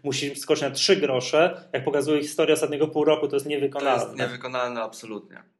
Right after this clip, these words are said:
Speaker 1: Jasna sprawa. Dobra, skąd wzięła się ta cena? Dlaczego ta akcja kosztuje jeden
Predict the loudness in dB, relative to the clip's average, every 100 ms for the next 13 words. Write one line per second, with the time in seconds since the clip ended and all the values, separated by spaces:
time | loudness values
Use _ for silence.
0 | -4 0 0 0 -4 0 0 -2 -8 2
1 | 4 4 0 -8 -12 0 2 2 2 4
2 | 6 4 2 -2 -4 -8 -2 0 2 2
3 | 2 2 2 0 -4 -2 -4 -4 -8